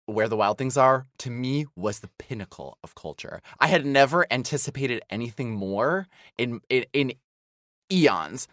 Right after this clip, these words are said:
because I was so obsessed with, like, obviously Maurice Sendak, obviously with, like, the Ya-Ya-Yeahs already, obviously with Dave Eggers, because Dave Eggers, if we're gonna talk about literary indie sleaze era, is also that kind of, like,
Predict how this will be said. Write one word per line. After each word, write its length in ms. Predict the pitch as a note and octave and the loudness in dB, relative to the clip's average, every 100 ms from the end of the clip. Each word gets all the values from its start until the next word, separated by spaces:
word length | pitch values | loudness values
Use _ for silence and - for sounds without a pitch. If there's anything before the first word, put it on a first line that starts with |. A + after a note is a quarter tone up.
| _ | _
because 440 | C3+ C3+ A#2+ A2+ - | -2 4 4 4 2
I 100 | C3+ | 2
was 160 | B2+ A#2+ | 4 0
so 360 | - C3+ C3+ - | 2 4 4 2
obsessed 640 | A2+ - - A#2 A2+ - | -4 -4 2 2 2 -2
with, 180 | A2+ - | -4 -2
like, 280 | G#2 G2 - - | -2 -2 0 6
obviously 360 | C3 C3 C3+ | 6 4 -2
Maurice 340 | B2 A#2 A#2 A2 | -2 0 -2 -2
Sendak, 340 | G#2 G#2 G2 - | -2 0 -2 4
obviously 480 | A#2 A#2 A#2+ - A#2+ | 4 4 0 -2 0
with, 240 | G#2+ G#2 | -2 0
like, 240 | G#2+ G2+ - - | -2 -2 -8 -8
the 80 | A#2+ | -2
Ya-Ya-Yeahs 480 | A2 G#2 G#2 G2 F#2 | 2 2 2 -2 -2
already, 420 | G2 G2+ G2+ G2 G2+ - | -2 0 0 -2 -4 2
obviously 480 | A2 A2+ A#2 A2 A#2+ | 4 4 2 -4 -4
with 200 | G#2+ F2+ | -4 -4
Dave 220 | G#2+ G2+ - | -2 -2 -4
Eggers, 340 | G#2 G2+ F#2+ | -6 -6 -6
because 400 | G#2+ G#2+ G2+ F#2 - - - | -8 -4 -4 -4 -12 -20 -4
Dave 200 | - B2 - | 0 2 6
Eggers, 340 | C#3 C3 A2+ | 4 4 -2
if 120 | B2+ B2+ | -6 -4
we're 60 | |
gonna 140 | B2+ A#2+ | -2 0
talk 200 | B2 A2 | -2 0
about 240 | A2 G2 | 0 0
literary 840 | G2+ G#2+ A#2 C#3+ F3 D3 A#2 G#2+ G#2+ | -2 0 4 8 8 8 8 6 2
indie 220 | G#2+ G#2 | -2 -2
sleaze 360 | G#2 G#2+ G2 - | -2 -2 -4 -4
era, 520 | G2 G2 F#2+ F#2 F#2 - - - - | -2 -2 -2 -4 -6 -10 -20 -12 -4
is 160 | A#2+ - | -4 2
also 440 | A2+ A2+ A2+ A#2 G2+ | 4 6 4 2 2
that 240 | F#2+ - | 2 0
kind 280 | - G2 F#2+ | -4 -4 -4
of, 120 | F#2 | -2
like, 340 | G2 F#2 - | -2 -2 -6